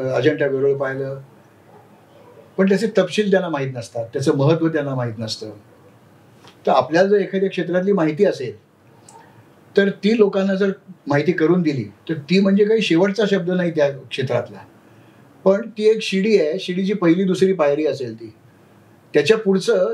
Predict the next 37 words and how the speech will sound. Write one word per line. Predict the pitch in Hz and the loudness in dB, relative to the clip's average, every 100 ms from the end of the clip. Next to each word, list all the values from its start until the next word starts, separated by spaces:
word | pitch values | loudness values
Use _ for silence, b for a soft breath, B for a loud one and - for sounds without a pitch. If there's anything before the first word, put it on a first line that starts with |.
| - | -2
त्या | 190 | -2
माणसानीच | 196 175 175 190 185 185 - - _ - - | 0 -2 0 -2 -2 -6 -12 -18 _ -6 -2
स्वतः, | 131 135 147 143 143 | 0 2 2 2 0
अ, | 143 139 127 123 120 120 - 143 | -4 -4 -2 0 -2 -4 -4 0
त्यात | 139 135 - | 0 -2 -4
रस | 139 156 143 | 2 2 2
घेऊन | 147 160 | -4 0
करावं. | 180 147 - - _ _ B B B B B B B - - | 2 2 -2 -12 _ _ B B B B B B B -20 0
तर | 180 | 2
प्रेरणा | 185 170 151 156 202 | 2 4 4 4 2
म्हटली | 220 202 196 220 | 0 -2 0 -2
तर | 220 208 208 208 202 _ _ _ _ 147 | 2 2 2 0 -8 _ _ _ _ 0
मला | 131 156 190 | 2 4 4
जे | 208 | 4
काही | 202 202 | 4 2
माहिती | 175 147 139 | 2 -2 -4
आहे, | 117 110 | -6 -8
ती | - _ - 160 | -14 _ 0 2
माहिती | 147 135 156 | 2 2 0
मिळवताना | 160 143 156 170 175 | 2 2 0 0 0
मला | 196 190 190 | 2 2 2
जे | 190 | 0
कष्ट | 180 156 170 | -2 -6 -4
पडले, | 160 156 160 | -4 -2 0
ते | 185 | 0
इतरांना | 165 180 185 190 | 0 0 2 0
पडू | 185 196 208 | 2 4 2
नयेत. | 165 135 - - b b b b | 2 -4 -8 -12 b b b b
त्यांनी | - 185 | 2 4
आणखीन | 185 156 160 220 | 4 2 0 0
कष्ट | 214 190 202 | 2 2 0
घेऊन | 196 226 262 | 2 -2 -4
पुढ-, | - 190 180 | -2 -2 0
त्याच्या | 185 220 | 2 2
पुढचं | 214 202 214 | 2 0 2
काम | 185 165 | 0 -2
करावं, | 156 123 117 135 | -2 -2 -4 -8